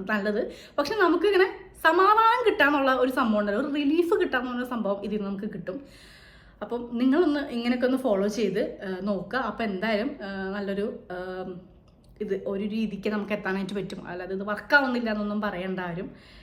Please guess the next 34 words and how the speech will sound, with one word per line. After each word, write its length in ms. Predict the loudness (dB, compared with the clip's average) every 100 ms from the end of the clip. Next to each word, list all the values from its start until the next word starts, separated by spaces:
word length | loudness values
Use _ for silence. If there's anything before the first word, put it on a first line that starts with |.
| -20 _ -16
എന്തായാലും 340 | -8 -4 -2 -2
ഇതൊക്കെ 180 | -4
വർക്കാവുന്ന 440 | -4 -6 -6 -6 -4
സംഭവമാണ്. 500 | -4 -4 -4 -4 -6 -6
നമ്മളുടെ 320 | -8 -4 -2 -2
മനസ്സും 440 | -2 -4 -4 -4 -4
നമ്മളുടെ 300 | -4 -4 -4 -4
ചിന്തകളും 560 | -6 -4 -2 0 -2 -4 -14 -18 -8
എല്ലാമാണ് 580 | -2 2 4 4 2 -2 -4
ഇതിനെ 200 | -4 -2
ഡിപ്പെൻഡ് 360 | -4 -4 -4 -2
ചെയ്തിരിക്കുന്നത് 480 | 0 0 -2 -6 -4
എന്നുള്ളത് 300 | -4 -4 -6 -10 -10
മനസ്സിലാക്കുക. 580 | -8 -6 -6 -8 -8 -12 -14 -20 -20 -20 -20 -2
മറ്റൊരു 300 | 0 2 6 6
വീഡിയോ 180 | 6 2
ആയിട്ട് 200 | 0 -4 -6 -8
ഞാൻ 120 | -4 -2
പിന്നെയും 360 | -2 -2 -2
വരാം. 240 | -2 -2 -4
നിങ്ങൾക്ക് 240 | -6 -6
എന്നെയും 320 | -4 -4 -4 -6 -8
എൻ്റെ 160 | -10 -6
വീഡിയോസും 500 | -6 -4 -6 -6 -6 -6 -8
എൻ്റെ 160 | -8
എല്ലാ 140 | -6 -4
കാര്യങ്ങളും 400 | -4 -4 -2 -4
ഒക്കെ 200 | -6 -10
ഇഷ്ടമാവുകയാണെങ്കിൽ 640 | -4 -2 0 -2 -2 -4 -6
ചാനൽ 340 | -6 -8 -6 -8 -8
സപ്പോർട്ട് 320 | -10 -8 -6
ചെയ്യുക, 180 | -6 -6 -8
സബ്സ്ക്രൈബ് 440 | -12 -10 -8 -6
ചെയ്യുക, 220 | -6 -8